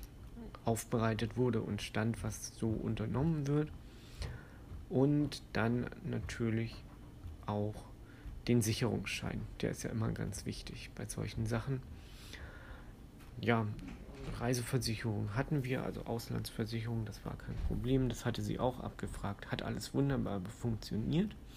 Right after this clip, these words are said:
Und wir sind dann am achten sechsten zweitausendneunzehn, also vor fast genau einem Jahr, von Wien aus über Paris nach Rio geflogen.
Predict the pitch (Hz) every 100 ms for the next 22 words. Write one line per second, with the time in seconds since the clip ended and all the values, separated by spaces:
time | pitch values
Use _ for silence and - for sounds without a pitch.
0 | - - - - 147 143 127 123 131 127
1 | 120 127 - - - - - - - -
2 | - - - - - - 170 190 - 127
3 | - - 127 123 - - - - - -
4 | - - - - - 117 - 120 127 -
5 | - - 113 123 120 - - - - -
6 | - - - - - - - - - -
7 | 113 107 - 101 98 104 117 143 151 -
8 | 135 - 113 117 - 120 113 - 117 -
9 | 113 107 104 110 110 107 120 151 165 -
10 | - - - - - - - - - -
11 | - - 104 98 98 92 131 185 175 -
12 | 139 139 139 - - 104 107 - 104 98
13 | 117 131 - - - - - - - -
14 | - 104 101 - 147 165 147 131 131 -
15 | 117 110 110